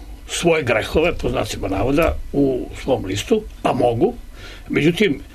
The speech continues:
na sajtu Komisije za žalbu se to sve objavljuje i to je jedini način da javnost, e, sazna,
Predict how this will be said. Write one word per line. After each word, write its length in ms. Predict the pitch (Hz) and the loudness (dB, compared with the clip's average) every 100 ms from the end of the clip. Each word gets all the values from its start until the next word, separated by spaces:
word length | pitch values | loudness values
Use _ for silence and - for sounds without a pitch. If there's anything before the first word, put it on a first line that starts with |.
| - - | -20 -4
na 160 | 120 123 | 0 2
sajtu 560 | - 233 285 - 101 101 - - - - | 4 2 2 0 -4 -4 -12 -16 -18 -8
Komisije 520 | - 127 139 - 123 | 0 4 4 2 0
za 140 | 120 117 | 0 0
žalbu 340 | 110 151 190 | 2 4 4
se 260 | - 202 170 - | 4 2 0 2
to 120 | 156 | 0
sve 220 | - 160 | 2 2
objavljuje 560 | 127 117 110 113 123 147 | 2 2 0 2 2 2
i 60 | |
to 120 | 165 147 | 4 4
je 80 | |
jedini 340 | 135 151 - 135 | 4 2 2 2
način 380 | 135 135 156 107 - - - | 2 2 0 -2 -10 -16 -12
da 200 | 135 127 | -4 0
javnost, 580 | 131 131 143 123 - - | 2 4 2 0 -2 0
e, 200 | 143 131 | 0 0
sazna, 600 | - - 131 131 143 143 | 0 2 2 2 4 4